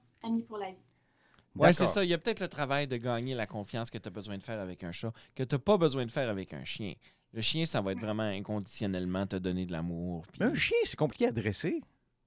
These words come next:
Speaker 3: C'est, ça, ça peut
Speaker 2: Ben,
Speaker 3: être agressif.
Speaker 2: ouais, ouais.
Speaker 3: Euh, on a, on a des
Speaker 2: Mais
Speaker 3: amis
Speaker 2: c'est
Speaker 3: à
Speaker 2: une
Speaker 3: nous qui ont un
Speaker 2: aventure,
Speaker 3: chien qui
Speaker 2: Jean, c'est
Speaker 3: oui,
Speaker 2: une
Speaker 3: mais, ben
Speaker 2: aventure.
Speaker 3: oui, ok,
Speaker 2: Tu
Speaker 3: c'est
Speaker 2: te
Speaker 3: une
Speaker 2: lances là-dedans, puis c'est comme, euh, puis une fois qu'ils sont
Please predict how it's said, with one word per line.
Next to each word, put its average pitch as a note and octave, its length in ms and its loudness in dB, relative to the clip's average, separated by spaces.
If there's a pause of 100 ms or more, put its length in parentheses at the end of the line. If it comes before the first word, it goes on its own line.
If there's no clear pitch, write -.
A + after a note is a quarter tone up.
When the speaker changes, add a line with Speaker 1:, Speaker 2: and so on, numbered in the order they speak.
(460)
Speaker 3:
C'est, - 220 -2
ça, A2+ 160 -2
ça B2 140 -2
peut D#3 100 4
Speaker 2:
Ben, D3+ 80 8
Speaker 3:
être C3+ 60 8
agressif. D3 680 4
Speaker 2:
ouais, C3 60 6
ouais. G2 100 8
Speaker 3:
Euh, F#2 100 4 (180)
on C#3+ 160 6
a, A3 180 4
on C#3+ 120 0
a F3+ 80 4
des C#3+ 140 2
Speaker 2:
Mais G#3+ 100 8
Speaker 3:
amis F#3 180 6
Speaker 2:
c'est B3 60 10
Speaker 3:
à C#3+ 60 10
Speaker 2:
une C3 80 6
Speaker 3:
nous G3 120 10
qui - 140 4
ont C3+ 120 8
un - 40 6
Speaker 2:
aventure, A#2 80 4
Speaker 3:
chien G3 360 2
qui B2 80 2
Speaker 2:
Jean, G#2+ 160 2
c'est B2 140 -2
Speaker 3:
oui, D3 120 2
Speaker 2:
une G3 60 -6
Speaker 3:
mais, - 100 2
ben - 80 -4
Speaker 2:
aventure. F2 300 -4
Speaker 3:
oui, A2+ 120 -6
ok, A#2 160 -4
Speaker 2:
Tu - 100 -12
Speaker 3:
c'est - 160 -4
Speaker 2:
te - 60 -4
Speaker 3:
une G3 60 0
Speaker 2:
lances A3+ 220 4
là-dedans, F3 640 2
puis E3 140 -6
c'est D#3+ 160 0
comme, F3 320 2
euh, C3+ 180 2 (240)
puis D3+ 240 0
une F3 120 4
fois C4+ 200 2
qu'ils - 180 -4
sont E3 440 2